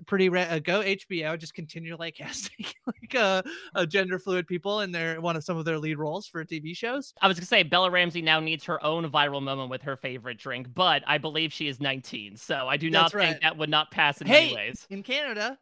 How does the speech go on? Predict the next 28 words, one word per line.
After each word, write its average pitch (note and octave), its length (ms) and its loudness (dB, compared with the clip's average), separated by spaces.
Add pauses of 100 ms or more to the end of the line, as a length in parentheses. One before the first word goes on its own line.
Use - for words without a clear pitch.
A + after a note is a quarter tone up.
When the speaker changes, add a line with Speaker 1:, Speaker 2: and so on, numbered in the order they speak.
(200)
Speaker 1:
that F3 160 -8
is F3+ 60 0
Speaker 2:
That's F#3+ 160 0
Speaker 1:
the G#3+ 60 -12
Speaker 2:
true. D#4+ 100 0
Speaker 1:
drinking, G#3+ 240 0
it's F3 140 -6
the G3 80 -8
legal F#3 180 -2
drinking D3+ 300 -12
age. - 60 -20 (300)
Uh, G3+ 500 4
but, G3+ 320 -2
uh, G3 240 0
yeah, G#3 180 0
so - 120 -6
one A3+ 100 -4
thing G#3+ 140 -4
I'll G#3 60 -2
just F#3+ 180 -8
say, G3+ 140 -8
let, F#3 300 0
uh, F3 200 0 (160)
uh, D#3+ 260 -6 (160)
in F#3 140 -4
the G3 80 -2
article, F#3 520 0
Bes-, E3 240 -10